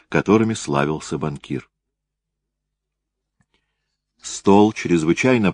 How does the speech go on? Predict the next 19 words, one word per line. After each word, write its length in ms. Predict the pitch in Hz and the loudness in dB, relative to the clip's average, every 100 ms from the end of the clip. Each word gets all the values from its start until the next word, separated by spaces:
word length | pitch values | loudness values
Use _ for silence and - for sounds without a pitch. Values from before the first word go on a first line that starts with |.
| _ | _
пряный, 600 | - 73 76 80 85 92 _ _ _ _ _ _ _ _ _ | -6 0 2 2 -2 -6 _ _ _ _ _ _ _ _ _
был 240 | - 147 156 | 6 8 8
рассчитан 600 | 143 - - 165 135 113 | 4 0 2 4 4 4
на 120 | 101 | 2
то, 200 | - 143 | 4 4
чтобы 420 | - 131 120 123 | 4 0 6 6
испортить 760 | 123 147 - - 110 135 - 117 | 6 0 -4 2 4 4 0 -2
барону 500 | 82 85 101 113 104 | 0 4 4 2 -2
желудок 680 | - 73 69 139 170 185 - _ _ _ _ _ _ - | -2 -2 2 2 2 -4 -16 _ _ _ _ _ _ 2
и 160 | 107 | 6
вынудить 560 | 120 175 151 101 98 - | 8 8 8 2 -4 0
его 240 | 80 82 | 4 6
уйти 360 | 85 87 - 87 | 6 2 0 0
домой 360 | 80 78 87 | 0 2 0
пораньше. 680 | 85 113 113 120 87 - - _ _ _ _ _ _ _ _ _ _ | 0 -2 2 2 0 -6 -14 _ _ _ _ _ _ _ _ _ _
Вот 260 | 98 196 | 2 2
какого 420 | - 170 156 117 107 | 4 4 6 6 6
рода 260 | 95 85 | 6 4
удовольствием 800 | 82 80 82 165 170 - 151 147 | 2 2 4 4 2 4 4 4